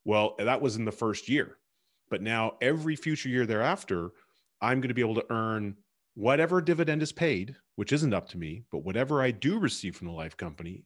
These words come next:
whenever I get it, will always be paid out based on what happened previously.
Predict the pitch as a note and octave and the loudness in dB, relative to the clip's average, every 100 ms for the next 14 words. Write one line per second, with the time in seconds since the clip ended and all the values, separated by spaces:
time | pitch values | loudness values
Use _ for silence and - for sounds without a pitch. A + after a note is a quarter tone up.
0 | _ F2+ E2+ G#2 A#2+ B2 A#2+ A2 F#2+ B2+ | _ -10 -2 0 0 0 0 -2 -2 -2
1 | F3 F2 - _ _ _ _ - G2 C#3+ | -4 -6 -12 _ _ _ _ -10 -4 0
2 | C#3+ E3 C#3+ D#3 C#3+ D3 C3 B2+ C#3 B2+ | 2 2 -2 -6 -6 -2 -2 0 0 0
3 | A2 G#2 - B2+ C3+ - - A2+ A2 A2+ | -2 -8 0 2 2 -2 -4 -4 -2 -4
4 | - A#2 - A2+ - - A3 D#3 D#2 - | -4 -6 -4 -6 -6 -4 -4 -4 -6 -10